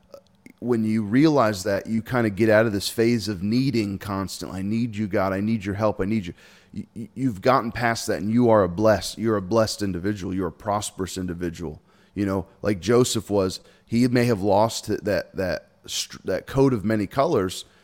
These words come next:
but he carried that coat of many colors, which was signifying the blessing in his life. He carried that everywhere he went. Uh, talking about Joseph in the Old Testament. And so you get past the phase of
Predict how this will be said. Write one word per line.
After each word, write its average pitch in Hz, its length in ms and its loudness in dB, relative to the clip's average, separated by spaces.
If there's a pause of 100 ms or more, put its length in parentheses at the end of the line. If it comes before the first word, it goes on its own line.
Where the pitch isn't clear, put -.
(200)
but 104 140 2
he 143 160 4
carried 139 640 0
that 92 240 -2
coat 113 260 2
of 92 100 -4
many 101 220 -2
colors, 104 340 0
which 101 300 -6
was 95 180 -4
signifying 107 640 -2
the 90 60 -8
blessing 104 420 -2
in 101 60 -4
his 92 140 -6
life. 104 160 -2
He 117 80 -4
carried 123 380 0
that 101 120 2
everywhere 92 380 -2
he 90 80 -4
went. 101 340 -4 (640)
Uh, 95 140 2
talking 113 200 4
about 98 140 0
Joseph 110 360 0
in 98 80 -4
the 95 100 -2
Old 95 180 -4
Testament. 110 420 -6 (640)
And 120 140 0
so 120 460 4 (100)
you 117 220 -2
get 120 260 2
past 120 400 -2
the 101 80 -4
phase 110 480 0
of 87 320 -8